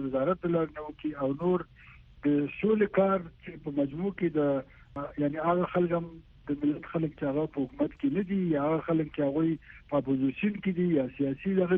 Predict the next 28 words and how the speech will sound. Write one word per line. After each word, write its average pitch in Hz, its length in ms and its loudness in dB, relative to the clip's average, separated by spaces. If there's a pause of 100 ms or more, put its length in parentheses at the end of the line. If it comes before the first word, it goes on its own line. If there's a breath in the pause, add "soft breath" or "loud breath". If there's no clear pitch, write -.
دي، 185 140 2
دا 143 100 4 (160)
ټول 220 240 2 (380 loud breath)
د 151 140 -2
ملت 180 320 2
خلک 208 240 0
دي، 196 160 0
دا 165 80 2 (120)
ټول، 220 140 4 (440 loud breath)
آه، 156 500 2
ضرورت 160 320 2
لري 185 140 0
چې - 220 -14
سوله 175 280 6
وشي. 120 280 -4 (140)
او 135 140 -4
د 147 40 -4 (100)
دې 226 140 0
دپاره 202 360 2
نو 175 120 -2
یقیناً 208 380 -2 (100)
چې 185 100 -2 (500 loud breath)
دغه 185 260 4
د - 20 2 (100)
سولې 190 240 2
عالي 180 220 0
شورا 175 240 2 (140)
موقف 170 340 -8